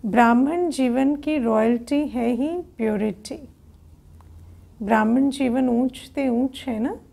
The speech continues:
तो ब्राह्मण जीवन में उच्चता क्या है, रॉयल्टी क्या है? पवित्रता की रॉयल्टी है। तो हर एक बच्चे के सिर पर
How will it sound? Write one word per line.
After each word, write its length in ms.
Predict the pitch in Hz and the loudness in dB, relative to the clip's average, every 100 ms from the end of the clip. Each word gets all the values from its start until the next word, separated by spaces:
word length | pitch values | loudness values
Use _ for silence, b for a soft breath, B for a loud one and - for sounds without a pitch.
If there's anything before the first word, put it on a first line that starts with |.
| _ b b b b - - | _ b b b b -10 -2
तो 240 | 294 440 | -2 -2
ब्राह्मण 560 | 285 202 214 214 254 262 | -4 -2 0 2 2 0
जीवन 340 | - 233 247 | 0 -2 0
में 220 | 254 285 | 0 -2
उच्चता 760 | 285 247 240 - 277 233 285 285 | -4 -6 -8 -8 -8 -4 -2 -2
क्या 220 | 285 226 | -4 -6
है, 360 | 220 220 240 208 | -4 -6 -8 -4
रॉयल्टी 640 | 220 220 233 240 240 254 | -2 0 0 0 -2 -6
क्या 220 | 240 233 | -6 -8
है? 200 | - 233 - _ b b b b - - | -10 -12 -16 _ b b b b -12 -4
पवित्रता 840 | 220 226 233 - 247 247 262 262 | 0 0 0 -4 -4 -4 -4 -4
की 200 | 247 233 | -2 -4
रॉयल्टी 520 | 196 196 196 196 - | -4 -4 -6 -10 -10
है। 300 | 277 - 262 - - - - - - - - b b b b b b - | -12 -12 -20 -20 -20 -20 -20 -20 -20 -20 -20 b b b b b b -4
तो 100 | 277 | 0
हर 240 | 269 254 247 | 2 4 4
एक 240 | 349 - | 2 -2
बच्चे 460 | 226 233 233 - 277 | -2 -2 -2 -6 -6
के 180 | 302 311 | -6 -8
सिर 360 | - 302 320 | -6 -4 -4
पर 480 | 320 - 233 330 440 | -6 -4 -2 -2 -6